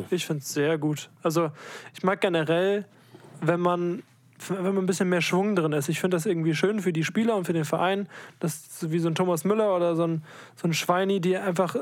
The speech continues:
Speaker 2: so ihrem Verein super treu bleiben und einfach durchgehend da bleiben. Aber ich find's einfach interessant, dann auch mal wieder, ich find, das bringt auch, wenn ich mir jetzt die kommende Champions League-Saison vorstelle,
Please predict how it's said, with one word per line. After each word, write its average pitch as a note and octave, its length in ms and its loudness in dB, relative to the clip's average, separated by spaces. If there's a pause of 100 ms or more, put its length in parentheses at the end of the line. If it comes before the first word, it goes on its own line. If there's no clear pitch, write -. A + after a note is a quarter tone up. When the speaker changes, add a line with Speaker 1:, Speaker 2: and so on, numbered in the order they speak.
Speaker 2:
so E3+ 280 2
ihrem F3 300 -2
Verein F3+ 400 0
super F3 260 0
treu F#3 300 0
bleiben E3+ 340 2
und E3 120 0
einfach E3 260 -2
durchgehend F3 420 -2
da E3 140 2
bleiben. E3+ 320 0 (260)
Aber - 100 -4
ich D#3 60 -2
find's B3 160 0
einfach G3+ 200 2
interessant, G3 600 -2
dann G3 140 0
auch G3 120 0
mal F#3+ 160 -2
wieder, F#3 240 0 (280)
ich - 80 -16
find, G3 100 -4
das F3+ 120 -2
bringt G#3+ 440 -2 (500)
auch, F3 280 -2 (560)
wenn F3 160 0
ich D#3+ 120 -4
mir E3+ 120 0
jetzt E3+ 240 -2
die E3+ 40 -2
kommende E3 300 -2
Champions A3 320 -2
League-Saison E3 640 -2
vorstelle, F3 580 0